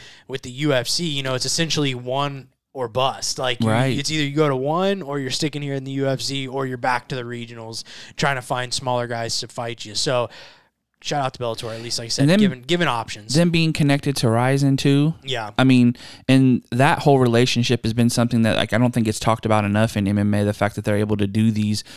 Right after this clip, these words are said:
Speaker 2: with their champions and give
Speaker 1: Yeah.
Speaker 2: guys chances to go overseas and, you know, build their brand.
Speaker 1: Right.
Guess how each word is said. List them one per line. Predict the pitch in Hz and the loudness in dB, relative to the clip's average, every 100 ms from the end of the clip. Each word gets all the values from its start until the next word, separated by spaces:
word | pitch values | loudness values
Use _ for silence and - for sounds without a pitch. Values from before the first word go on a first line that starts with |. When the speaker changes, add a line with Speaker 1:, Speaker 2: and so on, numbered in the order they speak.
| - - | -10 -4
Speaker 2:
with | 113 | 0
their | 110 | 2
champions | - 117 110 110 107 | 2 2 2 2 2
and | 107 104 | 2 0
give | 110 | 0
Speaker 1:
Yeah. | |
Speaker 2:
guys | 110 104 | 2 0
chances | - 104 107 107 | 2 -2 -2 -4
to | 104 | -2
go | 110 107 | 2 2
overseas | 110 104 - 113 107 | 2 0 -2 -2 0
and, | 101 92 | 0 0
you | 110 | 0
know, | 101 | 0
build | 98 104 | 0 -2
their | 98 90 | -2 -4
brand. | 101 104 98 92 | -2 0 0 0
Speaker 1:
Right. | 123 117 | 0 -2